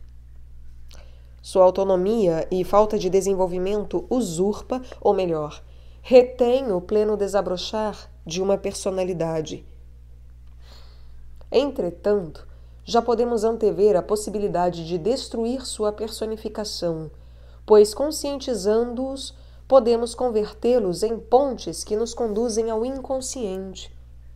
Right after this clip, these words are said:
Se não os utilizarmos intencionalmente como funções, continuarão a ser complexos personificados, e nesse estado terão que ser reconhecidos como personalidades relativamente independentes.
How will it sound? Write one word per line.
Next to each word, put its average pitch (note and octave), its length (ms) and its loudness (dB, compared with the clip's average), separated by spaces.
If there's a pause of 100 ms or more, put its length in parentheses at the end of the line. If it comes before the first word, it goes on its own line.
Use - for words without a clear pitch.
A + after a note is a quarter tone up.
(500)
Se C4+ 380 -2
não F3 340 2
os E3 140 -4
utilizarmos E3+ 880 -2
intencionalmente F3 1120 -4
como D#3 300 -4
funções, G3+ 1040 -2 (500)
continuarão E3 640 2
a F3 80 4
ser F3 240 -4
complexos F3 640 0
personificados, F#3 1040 -6 (460)
e G#3+ 80 0
nesse B3+ 300 4
estado G#3 560 0 (420)
terão A#3 320 8
que B3+ 100 -4
ser A#3+ 180 0
reconhecidos A#3 760 -2
como G#3 240 -2
personalidades F#3+ 960 -2
relativamente A3+ 880 -2
independentes. F3+ 1120 -4